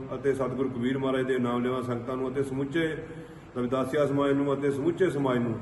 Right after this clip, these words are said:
ਹੱਥ ਜੋੜ ਕੇ ਬੇਨਤੀ ਆ ਵੀ ਸਾਰੇ ਸੰਗਤ ਨੇ ਜਿਹੜੀ ਵੱਧ ਚੜ੍ਹ ਕੇ ਆਪਣੇ ਮੁਹੱਲਿਆਂ 'ਚ, ਪਿੰਡਾਂ 'ਚ, ਕਸਬਿਆਂ 'ਚ ਵੱਧ ਤੋਂ ਵੱਧ ਸਾਥੀ ਜਿਹੜੇ ਆ ਹਰ ਪੰਜਾਬ ਦੇ ਹਰ ਕੋਨੇ ਵਿੱਚ ਤੋਂ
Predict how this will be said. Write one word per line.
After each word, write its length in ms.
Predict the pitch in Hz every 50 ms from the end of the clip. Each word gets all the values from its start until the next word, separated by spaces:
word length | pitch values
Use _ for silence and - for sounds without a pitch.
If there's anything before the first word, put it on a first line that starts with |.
| -
ਹੱਥ 140 | 131 135 123
ਜੋੜ 160 | 113 135 139 135
ਕੇ 120 | 135 151
ਬੇਨਤੀ 380 | 139 131 131 127 120 127 143 143
ਆ 80 | 147
ਵੀ 160 | 143 139 143 135
ਸਾਰੇ 340 | 143 143 139 147 156 156
ਸੰਗਤ 320 | 139 - 143 127 127 135 135
ਨੇ 200 | 139 143 143 143 139 - - - - - - - - - - -
ਜਿਹੜੀ 180 | 123 131 147 143
ਵੱਧ 260 | 120 131 143 139 139
ਚੜ੍ਹ 140 | 156 151 143
ਕੇ 200 | 135 139 135 127
ਆਪਣੇ 360 | 131 131 135 143 143 143 143 139 139 - 143 135 - 123
ਮੁਹੱਲਿਆਂ 420 | 123 131 127 120 117 131 139 139
'ਚ, 100 | 131 139
ਪਿੰਡਾਂ 400 | 131 131 135 123 120 135 139 143 135
'ਚ, 140 | 135 135 135 139
ਕਸਬਿਆਂ 320 | 127 113 117 135 139 139
'ਚ 220 | 131 135 139 139 135 - - - - - - - - - - - - -
ਵੱਧ 160 | 135 156 160
ਤੋਂ 160 | - 180 156
ਵੱਧ 220 | 131 151 165 170 165
ਸਾਥੀ 280 | 160 147 135 - 135
ਜਿਹੜੇ 240 | 131 135 131 135 131
ਆ 80 | 131 127
ਹਰ 220 | 123 139 156 175 180
ਪੰਜਾਬ 440 | - 170 139 131 135 135 131 135
ਦੇ 100 | 127 135
ਹਰ 180 | 131 139 156 156
ਕੋਨੇ 280 | 139 147 139 131 131 131
ਵਿੱਚ 180 | 127 131 117 113
ਤੋਂ 220 | 120 127 123 120